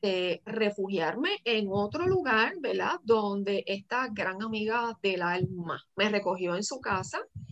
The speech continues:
y empecé un proceso, ¿verdad? Este, y después volví para atrás y pude capturar mi matrimonio, pero me tenía que, me tenía que atender primero porque si no me atendía no iba a poder atender a más nadie.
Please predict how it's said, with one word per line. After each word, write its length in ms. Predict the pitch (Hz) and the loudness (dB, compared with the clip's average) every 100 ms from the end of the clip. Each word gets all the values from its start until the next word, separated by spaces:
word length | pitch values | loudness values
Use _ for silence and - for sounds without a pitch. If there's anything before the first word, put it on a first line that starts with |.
| - - | -10 -6
y 120 | 226 220 | 4 6
empecé 600 | 202 202 202 196 202 247 | 4 0 -2 0 -2 -2
un 180 | 226 214 | 0 -2
proceso, 800 | 202 202 196 233 330 403 254 294 | 0 -2 -2 -2 -2 -2 -6 -6
¿verdad? 460 | - - 175 170 - - | -8 -8 -4 -2 -4 -4
Este, 440 | - 214 - 202 - | -4 -4 -2 -2 0
y 140 | 220 | 0
después 680 | 202 190 _ 190 208 294 403 - | 0 -2 _ -2 2 2 0 -4
volví 380 | 202 214 214 226 | 4 6 6 4
para 160 | 214 - | 4 4
atrás 320 | 311 294 - - _ _ 466 403 | 6 6 4 -4 _ _ -4 -2
y 120 | - | 0
pude 280 | 269 330 370 | 2 2 4
capturar 500 | 370 330 320 311 311 | 4 2 2 0 2
mi 100 | 320 | 2
matrimonio, 680 | 311 311 311 330 381 339 269 | 0 0 -2 -2 -2 -2 2
pero 760 | 254 240 226 226 226 233 226 220 | 4 6 6 4 4 4 2 4
me 160 | 254 | 4
tenía 280 | 247 220 214 | 4 2 2
que, 120 | - 233 | 0 0
me 120 | 233 | 0
tenía 300 | 226 220 220 | 2 2 0
que 100 | 262 | 0
atender 380 | 269 277 269 262 | -2 -2 -2 -4
primero 420 | 262 247 254 262 | -4 -2 0 -2
porque 240 | 226 220 | -4 -4
si 180 | 214 214 | -4 -2
no 120 | 202 | -2
me 120 | 202 233 | -2 -4
atendía 440 | 233 233 240 240 | -4 -4 -4 -4
no 160 | 220 208 | -2 -2
iba 200 | 214 214 | -4 -4
a 20 | |
poder 220 | 220 220 | -2 -2
atender 360 | 214 214 214 214 | -2 -4 -2 -2
a 60 | |
más 140 | 196 196 | -4 -4
nadie. 400 | 190 175 175 | -4 -4 -8